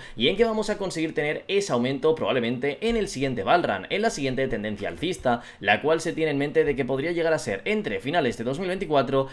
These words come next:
y el año dos mil veinticinco. Como vemos, cabe mencionar que Shiba Inu ya ha alcanzado las proyecciones a largo plazo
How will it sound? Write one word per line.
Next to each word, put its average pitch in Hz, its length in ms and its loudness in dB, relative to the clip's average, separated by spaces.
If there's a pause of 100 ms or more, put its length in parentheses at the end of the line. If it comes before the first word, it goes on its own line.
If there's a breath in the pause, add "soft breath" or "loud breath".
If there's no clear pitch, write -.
(160 loud breath)
y 147 100 2
el 214 80 4
año 143 340 2
dos 127 280 0
mil 113 120 0
veinticinco. 98 720 -2
Como 101 160 -2
vemos, 143 380 0
cabe 113 180 0
mencionar 120 420 0
que 131 100 -2
Shiba 127 220 0
Inu 139 180 0
ya 139 120 2
ha 120 40 4
alcanzado 120 420 0
las 160 140 0
proyecciones 117 500 -4
a 139 60 -2
largo 104 260 -2
plazo 120 380 2